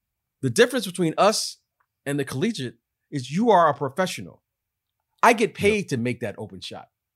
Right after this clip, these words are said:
Speaker 1: You're a collegiate player, you might make it, you might miss it.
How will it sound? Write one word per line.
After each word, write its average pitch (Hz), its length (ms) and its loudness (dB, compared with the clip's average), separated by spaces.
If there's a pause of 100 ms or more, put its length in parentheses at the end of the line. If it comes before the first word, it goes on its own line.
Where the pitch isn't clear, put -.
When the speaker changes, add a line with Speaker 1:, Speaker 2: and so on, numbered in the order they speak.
(360)
Speaker 1:
You're 226 120 -4
a 202 40 0
collegiate 208 420 -4
player, 226 380 -6 (260)
you 233 120 -8
might 240 180 2
make 240 220 -2
it, 107 160 -12
you 135 160 -4
might 180 180 0
miss 247 220 -4
it. - 100 -16